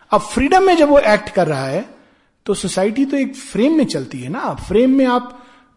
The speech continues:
एक फ्रीडम का बंदा आ जाएगा तो प्रॉब्लम हो जाएगी। तो इसलिए सन्यास का एक दूसरा कारण ये था, कई ये साधु सन्यासी, some of them, I am talking of genuine ones,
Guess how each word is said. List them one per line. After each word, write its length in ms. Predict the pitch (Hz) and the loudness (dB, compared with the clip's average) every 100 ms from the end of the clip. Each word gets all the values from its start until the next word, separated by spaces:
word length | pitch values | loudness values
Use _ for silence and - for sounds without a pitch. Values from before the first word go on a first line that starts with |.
| - | -4
एक 160 | 202 | -4
फ्रीडम 360 | - 196 214 262 | -2 0 2 2
का 80 | 247 | 2
बंदा 300 | 220 220 233 | 4 4 4
आ 40 | |
जाएगा 260 | 226 233 233 | 4 4 2
तो 100 | 214 | 0
प्रॉब्लम 380 | - 190 214 240 | 0 2 4 2
हो 80 | |
जाएगी। 380 | 208 190 165 156 - - _ _ _ - | 2 2 0 -6 -12 -20 _ _ _ -4
तो 60 | |
इसलिए 760 | 196 202 240 277 226 202 247 - | -2 -2 0 2 2 0 -4 -10
सन्यास 520 | - 170 165 185 214 | -10 -6 -4 -2 -4
का 80 | - | -2
एक 160 | 220 139 | -4 -2
दूसरा 300 | 160 165 247 | -6 -2 -4
कारण 300 | 226 185 175 | -2 -4 -2
ये 160 | 147 | -4
था, 320 | 139 131 208 - | -6 -10 -12 -8
कई 60 | 220 | -8
ये 260 | 466 330 | -6 -8
साधु 300 | 247 190 170 | -8 -8 -8
सन्यासी, 480 | 196 180 160 139 - | -8 -10 -10 -12 -16
some 160 | - 214 | -12 -10
of 100 | 349 | -10
them, 180 | 180 | -10
I 20 | 147 | -12
am 100 | 135 | -12
talking 300 | 170 196 - | -12 -12 -10
of 120 | 349 | -10
genuine 420 | 160 190 208 175 | -6 -4 -2 -4
ones, 200 | 131 - | -8 -16